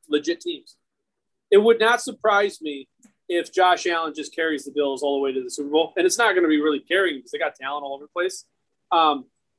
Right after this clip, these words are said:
if Herbert comes in and he just grows, you know, the second, second year jump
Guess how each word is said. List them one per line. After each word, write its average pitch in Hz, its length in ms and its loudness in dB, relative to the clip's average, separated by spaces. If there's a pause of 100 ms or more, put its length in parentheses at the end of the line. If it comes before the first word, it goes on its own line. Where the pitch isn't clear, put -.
(140)
if 170 220 0 (240)
Herbert 202 400 2
comes 190 280 -6
in 190 160 -2
and 165 140 -6
he 160 260 -6
just 165 360 -4
grows, 170 640 0
you 170 120 -8
know, 175 160 -8 (420)
the - 60 -8
second, 226 520 0
second 220 360 0
year 170 120 2
jump 190 280 -2